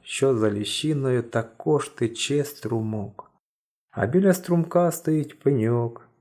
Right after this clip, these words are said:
і старець жестом запрошує її туди сісти.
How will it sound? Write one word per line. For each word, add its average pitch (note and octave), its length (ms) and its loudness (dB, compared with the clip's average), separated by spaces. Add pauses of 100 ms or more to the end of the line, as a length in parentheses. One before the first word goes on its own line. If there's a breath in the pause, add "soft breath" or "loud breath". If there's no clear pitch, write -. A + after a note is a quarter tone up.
(280)
і - 120 -10
старець C3+ 600 4
жестом G2+ 720 -2 (220)
запрошує G#2 840 -4
її G#2+ 420 -4
туди G#2+ 600 -6
сісти. - 560 -10